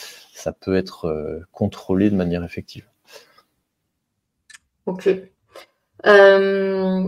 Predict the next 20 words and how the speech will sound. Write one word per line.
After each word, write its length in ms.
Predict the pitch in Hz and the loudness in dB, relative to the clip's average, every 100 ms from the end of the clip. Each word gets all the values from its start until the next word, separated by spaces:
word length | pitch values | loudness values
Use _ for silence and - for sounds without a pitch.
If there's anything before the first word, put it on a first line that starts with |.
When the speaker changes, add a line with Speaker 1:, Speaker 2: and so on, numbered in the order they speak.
| 185 | 0
Speaker 2:
donc, 180 | 208 - | 0 0
il, 200 | 214 202 | -4 -4
il 140 | 208 | 4
y 60 | 208 | 4
a, 60 | |
il 180 | 185 202 | 6 6
y 80 | 208 | 8
a 160 | 202 185 | 8 6
parfois 440 | - 214 - 220 | 2 2 4 4
d'autres 260 | 185 233 - | 4 -2 0
petits 320 | 214 - 220 | -4 0 -2
changements, 500 | 220 208 202 214 220 | 0 -2 2 2 4
mais 160 | 190 | 2
qu'on 140 | 185 190 | 0 2
n'a 120 | 190 | 4
pas 160 | 190 214 | 4 4
traités 420 | - 202 220 214 | 2 2 4 4
parce 260 | 190 185 | 2 0
que, 440 | - 208 202 208 208 | -2 4 6 4 2
euh, 380 | - - - | 0 0 -2